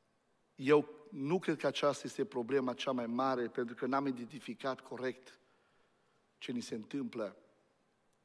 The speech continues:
Pavel spune, „După cum l-ați primit, așa,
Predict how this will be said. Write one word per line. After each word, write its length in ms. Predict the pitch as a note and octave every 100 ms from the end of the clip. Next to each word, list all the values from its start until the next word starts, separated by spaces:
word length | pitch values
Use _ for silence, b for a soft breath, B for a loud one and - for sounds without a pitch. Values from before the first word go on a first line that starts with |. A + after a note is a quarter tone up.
| _ b b b b
Pavel 260 | C3+ C3 B2
spune, 680 | - - C3+ C3+ C3 A#2+ - - - - _ _ _
„După 240 | - B2 A#2+
cum 220 | - D3
l-ați 280 | C#3 B2+ -
primit, 500 | B2+ A#2 C3 B2 - -
așa, 840 | - B2+ - - D3+ B2+ - -